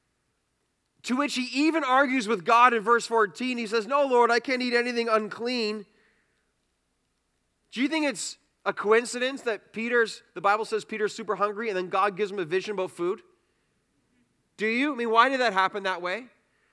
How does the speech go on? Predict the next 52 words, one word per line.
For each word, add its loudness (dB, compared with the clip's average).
I -16
mean, -4
we -2
can't -2
be -6
totally 0
sure. 4
I 4
think -4
it's 0
connected. 0
I -4
mean, -6
talk 2
about -2
getting -2
Peter's -8
attention. -4
He's -10
like, -16
"Yeah, -14
food, -12
food." -8
You -6
know 0
what 2
I 0
mean? 4
Like, 4
he 0
sees 2
this -4
vision, 2
and 0
he's, -2
like, 4
raptured 4
with 2
this 0
vision 2
and -2
what's -4
going -2
to -4
happen. -2
But -6
what 2
is -2
this -6
vision -2
all -2
about? -4